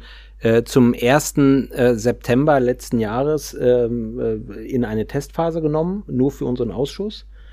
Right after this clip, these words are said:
Dann haben wir im Januar das, ähm, äh, ausgerollt auf den Vorstand und die Ausschüsse,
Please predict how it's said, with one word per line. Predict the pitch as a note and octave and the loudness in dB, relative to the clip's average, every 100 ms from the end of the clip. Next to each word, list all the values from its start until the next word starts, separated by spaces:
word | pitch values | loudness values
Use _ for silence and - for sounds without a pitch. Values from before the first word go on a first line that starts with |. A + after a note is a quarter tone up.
| - - | -20 -8
Dann | A2 A2+ | -4 -2
haben | C3 | 2
wir | C3+ | 4
im | A#2+ | 6
Januar | A2 A2 D3+ D#3+ D3+ D3+ | 6 4 6 6 6 4
das, | C#3 A#2+ A#2+ - - | 4 2 2 -2 0
ähm, | A2+ A2 A2+ G#2+ F#2+ | 2 2 0 -2 -4
äh, | A2 | -4
ausgerollt | - B2 - C3 B2+ C3+ D#3 - | 0 0 0 0 4 6 4 0
auf | G2+ A#2 A#2 - | 0 0 0 -4
den | - G#2+ | -4 -4
Vorstand | - B2+ C#3+ - C3 C3+ C3+ | 0 0 2 0 0 0 -4
und | A#2+ A2 | -6 -6
die | F#2+ | -4
Ausschüsse, | G2+ C#3+ - - D#3+ D#3+ G#3 A#3 | 0 -2 -2 0 2 4 4 2